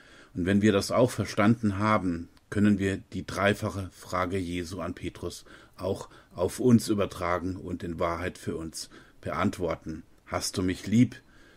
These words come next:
Und dann können wir antworten, "Du weißt alle Dinge,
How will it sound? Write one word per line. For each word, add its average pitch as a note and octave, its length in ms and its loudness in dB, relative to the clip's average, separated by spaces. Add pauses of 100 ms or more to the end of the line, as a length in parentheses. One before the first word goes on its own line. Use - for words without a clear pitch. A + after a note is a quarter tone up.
(260)
Und F#2 240 -4
dann F2 320 -4
können F2+ 300 0
wir F2 160 -2
antworten, E2+ 600 -4
"Du G2 160 -2
weißt F#2 420 0
alle E2+ 320 -4 (100)
Dinge, G2+ 340 0